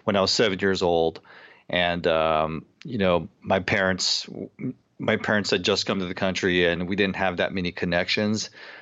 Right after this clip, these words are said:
um, and we didn't have that, that many, um, that much family out here. So, you know, my, my mom and dad were just working, um,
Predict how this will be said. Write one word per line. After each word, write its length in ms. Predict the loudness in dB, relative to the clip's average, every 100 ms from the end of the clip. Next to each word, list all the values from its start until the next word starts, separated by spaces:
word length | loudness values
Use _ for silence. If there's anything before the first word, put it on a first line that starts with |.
| -6
um, 240 | 0 2 2
and 160 | 0
we 80 | 0
didn't 220 | 0 0
have 300 | 2 -2 -2
that, 240 | -2 -2 -4 -8
that 160 | -6 -4
many, 320 | -4 -2 0
um, 360 | 0 0 -2 -2
that 80 | -2
much 160 | -2 -2
family 420 | 0 0 2 2
out 180 | 2 2
here. 260 | 4 4
So, 420 | 4 4 6 4 2 -6 -18 -18 -12 -2
you 80 |
know, 160 | 2 2
my, 360 | 4 4 2 0
my 220 | 0 0
mom 280 | 2 4 2
and 120 | 2
dad 300 | 2 2 2
were 120 | 0
just 240 | -2 -4 -2
working, 480 | -2 0 -2 -2
um, 560 | -2 0 2 0 -2 -8